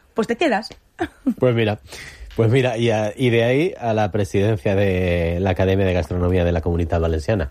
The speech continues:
Speaker 1: Sí.
Speaker 2: Bueno, te vemos muy ilusionada.
Speaker 1: Sí, es cierto.
Speaker 2: Ujú.
Speaker 1: Yo creo que sin ilusión no se puede vivir.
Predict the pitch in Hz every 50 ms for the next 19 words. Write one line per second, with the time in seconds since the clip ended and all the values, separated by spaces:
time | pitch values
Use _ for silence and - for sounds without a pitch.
0 | - - - - - - - 202 190 180 165 160 160 - - - - - - -
1 | - - 135 170 202 170 135 123 127 131 147 165 175 165 160 190 185 175 170 147
2 | - - 170 208 131 92 - - - - - - 247 247 226 180 165 190 208 -
3 | - - 151 156 - - - - - 98 107 104 87 110 147 202 - 185 214 214
4 | - 220 220 - 220 196 - 208 196 190 190 185 175 - - 220 214 214 226 233
5 | 233 240 247 - - - - - - - - - - - - - - - - -
6 | - - - - - 190 190 - - 190 - - 180 175 170 156 143 135 135 117
7 | -